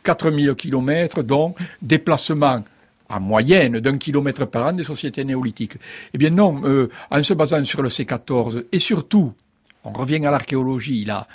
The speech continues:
sur les définitions culturelles de ces divers groupes, on se rend compte qu'en réalité, il y a eu des bonds en avant, il y a eu des pauses, il y a eu des bonds en avant, il y a eu des pauses. Autrement dit, la progression des paysans qui ont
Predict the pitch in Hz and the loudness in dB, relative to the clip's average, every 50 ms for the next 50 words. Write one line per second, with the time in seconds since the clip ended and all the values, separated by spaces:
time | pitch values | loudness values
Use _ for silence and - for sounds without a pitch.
0 | - - - - - - - - 196 202 180 156 131 123 - - - - - 135 | -20 -20 -20 -20 -8 -4 0 4 6 6 6 6 4 0 -4 -14 -20 -14 -6 -2
1 | 123 120 123 131 170 190 - 233 185 170 147 - - 180 156 139 - - 160 139 | 0 0 2 4 4 2 4 2 2 2 2 2 2 2 2 0 0 -2 -2 -2
2 | - - 165 139 151 147 131 120 120 117 127 117 - - 117 110 123 113 117 117 | -2 -2 0 2 2 2 2 0 -2 -4 -4 -6 -6 -6 -6 -4 -4 -4 -2 -4
3 | 113 107 110 107 151 208 233 - 185 147 131 120 - 139 123 123 117 120 - 196 | -4 -4 -4 -2 -2 -2 -2 -2 -2 -2 -2 -4 -2 -2 -2 0 0 -2 -4 -4
4 | 240 202 170 - 143 127 120 123 131 120 117 113 101 - 156 175 220 240 - _ | -6 -6 -6 -6 -6 -6 -4 -4 -4 -4 -4 -4 -4 -2 -2 -2 -2 -2 -6 _
5 | - - - - _ _ _ _ 135 131 147 160 175 151 139 127 123 143 151 151 | -20 -20 -20 -20 _ _ _ _ 0 2 2 2 2 2 0 0 2 0 0 0
6 | 139 127 120 117 131 143 170 180 202 - - 120 131 135 143 135 127 - - 107 | 0 0 0 0 -2 -2 -4 -6 -6 -6 -2 -2 0 0 0 -2 -4 -6 -6 -8
7 | 107 104 98 127 123 123 127 127 123 117 117 139 151 143 127 120 113 107 127 147 | -8 -6 -6 -4 -4 -4 -2 -2 -4 -4 -4 -4 -4 -4 -4 -4 -4 -4 -4 -4
8 | 151 143 135 127 123 123 - - 120 113 123 143 - 175 180 170 160 160 170 190 | -4 -4 -4 -4 -6 -6 -6 -6 -6 -6 -6 -8 -8 -6 -4 -4 -4 -2 0 0
9 | 226 262 240 - - - - - - - - 139 143 143 - - 240 240 208 170 | 0 0 0 -4 -10 -20 -18 -18 -18 -8 -2 0 0 0 0 0 -2 -2 -2 -2
10 | - - 202 175 160 151 143 - - 226 226 208 185 139 127 160 151 127 113 101 | -2 -2 -2 0 0 -2 -2 -2 -2 0 0 0 0 0 2 2 2 2 0 -2
11 | - - - - - - - 156 147 147 143 131 117 | -6 -12 -20 -20 -18 -12 -4 0 2 4 4 4 2